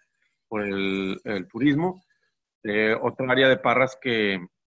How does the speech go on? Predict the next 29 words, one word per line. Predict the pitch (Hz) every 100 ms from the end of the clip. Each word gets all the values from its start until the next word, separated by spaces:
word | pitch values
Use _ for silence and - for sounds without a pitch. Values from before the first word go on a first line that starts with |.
| _ _
que | 127
también | - 104 113 131
ha | 127
tenido | 123 123
mucho | 123 120 -
éxito | 117 - 117 120
son | - 113
los | 113 110
eventos | 113 107 117
sociales, | 110 - 107 107 110 - _ _
entiéndase, | - 104 113 101 107 113 104 95 90 _ _ _ _ _ _
desde | 113 98 98
bodas | 107 127 131 123
hasta, | 104 - _ 110 98 95 87 - _ _ _ _ -
pues, | 113 -
festejos | 113 - 120 - 120 107
de | 107 98 95
familiares, | 104 101 101 101 104 107 104 - - -
de | - -
empresas, | - - 117 - 110 101 - _
etcétera. | - - 117 139 143 - - - _ _ -
Y | 175 131
eso, | 120 143 139 139 143 - _ -
eso | 123 -
sí | 131 - 151 147
es | 135 139
algo | 131 131 127
que, | 127 113 107
pues, | -